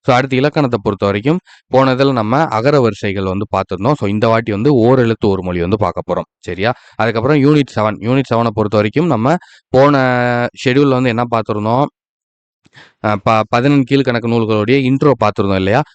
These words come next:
So, இப்ப இனி-, அடுத்து வந்து இனிமே வந்து நம்ம அந்த பதினெண் கீழ்கணக்கு நூல்கள்ல இருக்கக்கூடிய ஒவ்வொரு நூல்களா பார்த்துக்கிட்டே வருவோம். சரியா?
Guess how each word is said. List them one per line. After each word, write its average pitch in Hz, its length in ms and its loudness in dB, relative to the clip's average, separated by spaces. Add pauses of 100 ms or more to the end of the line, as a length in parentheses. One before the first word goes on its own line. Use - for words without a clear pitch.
So, 139 160 2
இப்ப 147 340 2
இனி-, 131 260 0
அடுத்து 143 340 0
வந்து 147 220 2
இனிமே 131 240 2
வந்து 127 160 2
நம்ம 120 240 0
அந்த 123 260 -2
பதினெண் 143 320 0
கீழ்கணக்கு 131 460 0
நூல்கள்ல 104 420 0
இருக்கக்கூடிய 107 380 -2 (100)
ஒவ்வொரு 131 320 4
நூல்களா 123 440 2 (100)
பார்த்துக்கிட்டே 104 400 -2
வருவோம். 92 300 -4
சரியா? 101 300 -2